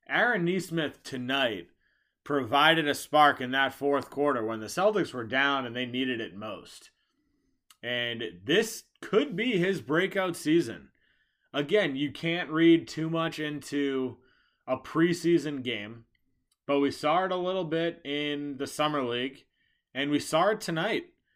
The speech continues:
Aaron Nesmith is still the Energizer Bunny. He's all over the place, throwing his body around. It scares the hell out of a lot of people, including myself. However,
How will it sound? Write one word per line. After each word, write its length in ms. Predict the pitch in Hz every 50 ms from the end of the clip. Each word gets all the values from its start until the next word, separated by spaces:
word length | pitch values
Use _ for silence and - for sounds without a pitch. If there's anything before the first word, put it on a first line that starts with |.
| _ _ _ _ _ _ _ _ -
Aaron 320 | 131 160 196 226 233 226
Nesmith 640 | 226 240 226 - - 190 190 185 175 160 143 - - _ _ _ -
is 320 | 127 139 135 123 110 -
still 540 | - - - - - 143 156 165 185 190 170
the 140 | 151 160 156
Energizer 720 | 151 160 156 147 135 113 120 131 113 110 113 104 110 107 101
Bunny. 340 | 117 110 101 95 92 92
He's 260 | 95 95 92 - - - _ _ _ _ _ - 78 92 98 95 95 95 - _ _ -
all 380 | 120 151 180 196 190 180 170
over 240 | 160 156 147 127 135
the 140 | 127 127 117
place, 640 | - - 123 120 117 113 113 110 107 - - - _ _ _ _ _ _ -
throwing 420 | 123 131 147 165 180 196 190 180
his 120 | 165 139
body 360 | 113 127 135 131 127 127 123 120
around. 580 | 113 110 110 110 107 107 104 104 107 101 - _ _ _ _ _ _ _ _ _ -
It 220 | 123 131 127 131
scares 560 | - - - - - 156 160 170 180 170 131
the 100 | 143 151
hell 300 | 131 117 127 143 143 143
out 160 | 139 135 131 127
of 100 | 117 113
a 60 | 123
lot 260 | 120 123 123 123 117
of 160 | 113 110 _
people, 320 | - 120 113 110 113 110 110
including 520 | 110 110 - - 156 160 156 143 135 127
myself. 680 | 123 113 107 - - 123 110 92 78 78 - _ _ _ _ _ _ _ _ _ _ _ _ -
However, 800 | - 117 135 143 143 151 165 165 156 123 127 104 82 - -